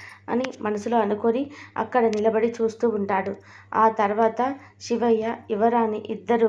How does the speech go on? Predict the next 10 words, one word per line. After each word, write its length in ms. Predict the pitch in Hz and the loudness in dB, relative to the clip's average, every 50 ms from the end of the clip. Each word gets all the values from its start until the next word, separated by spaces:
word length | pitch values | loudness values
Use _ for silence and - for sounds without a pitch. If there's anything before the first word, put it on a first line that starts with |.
| 208 214 | 2 0
కలిసి 380 | 202 196 208 202 - 254 254 - - - - - - - | -4 -6 -6 -6 -8 -10 -10 -12 -16 -20 -20 -20 -8 -2
నారాయణుడిపై 880 | 180 226 240 240 254 254 240 226 226 220 208 220 214 208 202 202 202 202 202 - - _ _ _ _ _ _ _ - _ _ 220 | 2 4 4 6 6 4 4 2 2 0 -2 -2 -2 -2 -2 0 -2 -4 -6 -10 -16 _ _ _ _ _ _ _ -20 _ _ -4
పన్నాగం 500 | 220 220 220 226 226 214 220 220 214 196 | -2 0 2 2 2 2 2 0 0 -2
పండుతారు. 540 | 208 196 190 202 202 220 208 202 202 - - - | -2 -2 -2 -2 0 0 0 0 -2 -4 -4 -2
అలా 180 | 190 202 202 | -2 -2 -2
చేస్తే 460 | 196 - 220 208 208 - - 254 269 262 - - - - - - - | -2 -2 -4 -4 -4 -4 -4 -4 -4 -6 -10 -20 -20 -20 -18 -8 -4
నన్ను 240 | 214 226 233 240 233 | 0 2 2 2 2
మోసం 400 | 233 233 226 226 220 220 240 233 | 2 2 2 2 2 2 0 -2
చేసిన 480 | 220 202 214 226 226 220 - 220 214 | -2 0 2 2 2 2 -2 -4 -4
నారాయణుడికి 840 | 208 202 202 196 202 202 220 220 214 214 208 202 202 202 262 277 277 | -2 -2 0 0 0 0 0 0 0 -2 -2 -4 -6 -6 -8 -10 -10